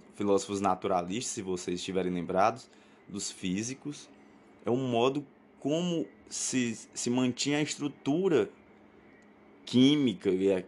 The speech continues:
eu tô falando aqui em química pra que vocês possam compreender, a estrutura física da natureza, né? Porque,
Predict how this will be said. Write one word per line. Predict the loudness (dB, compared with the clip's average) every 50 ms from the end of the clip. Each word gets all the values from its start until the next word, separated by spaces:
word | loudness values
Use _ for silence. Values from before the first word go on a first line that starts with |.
| -10 -12 -12
eu | -10 -10 -8
tô | -8 -6
falando | -4 -2 -2 -2
aqui | -4 -2 -2
em | -2 -2
química | -2 -2 -2 0 2 2 0 -2 -2
pra | -2 -2 -4
que | -4 -4 -6
vocês | -6 -4 -4 -6 -10
possam | -6 -6 -6 -6 -6 -8
compreender, | -8 -6 -8 -6 -6 -6 -4 -4 -2 0 0 0 0 -2 -6 -14 -20 -20 -20 -20 -20 -10 -8
a | -6
estrutura | -6 -6 -4 -4 -4 -2 -2 0 0 0
física | -2 -4 -4 -2 0 0 2 2 2 2 0 -2 -4 -2 -2 -2 -2 -2 -8 -16 -20 -20 -20 -20 -20 -20 -20 -20 -18 -12
da | -2 2 2 2 4
natureza, | 2 0 -4 -2 -4 -4 -4 -4 -6 -6 -10 -14 -18 -20 -20 -20 -20 -20 -20 -20 -20 -20 -20 -20 -20 -20 -20 -20 -20 -20 -18 -10 -6
né? | -4 -4 -4 -6 -10 -18 -20 -20 -20 -20 -20 -20 -18 -4
Porque, | -2 -2 -2 -2 -4 0 4 4 6 6 6 4 0